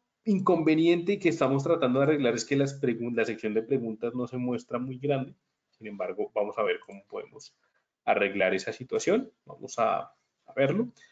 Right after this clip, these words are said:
Pero me alegra mucho, espero que les haya, pues, gustado la experiencia a los que, por ejemplo, no habían iniciado,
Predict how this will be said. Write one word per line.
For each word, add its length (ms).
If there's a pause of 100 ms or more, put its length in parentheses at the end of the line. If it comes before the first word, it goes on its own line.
(240)
Pero 220
me 100
alegra 260
mucho, 400
espero 320
que 60
les 160
haya, 560
pues, 260
gustado 640
la 100
experiencia 880
a 60
los 160
que, 120
por 340
ejemplo, 240
no 200
habían 260
iniciado, 520